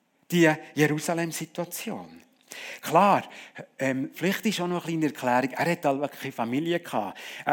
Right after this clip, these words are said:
als Mundschenk bist du meistens kastriert gewesen, also ein Eunuch, hast nicht können, äh, Familie haben. Vielleicht hat das auch noch etwas ausgemacht, dass er einfach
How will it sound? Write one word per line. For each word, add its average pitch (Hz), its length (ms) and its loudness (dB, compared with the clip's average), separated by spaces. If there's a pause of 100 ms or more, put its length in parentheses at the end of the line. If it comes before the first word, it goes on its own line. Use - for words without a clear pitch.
(100)
als 120 500 -4
Mundschenk 156 600 -2
bist 123 160 -2
du - 20 0
meistens 135 320 -2
kastriert 135 560 -2
gewesen, 175 240 0
also 131 220 0
ein 117 180 -2
Eunuch, 113 540 -4 (240)
hast 120 120 -6
nicht 139 160 -4
können, 156 300 -2 (300)
äh, 139 160 0
Familie 143 480 0
haben. 139 260 0 (180)
Vielleicht 165 220 -8
hat 165 140 -2
das 127 180 -2
auch - 80 -12
noch 156 120 -6
etwas 160 260 -12
ausgemacht, - 840 -8 (420)
dass 131 180 -6
er 123 80 0
einfach 123 280 -2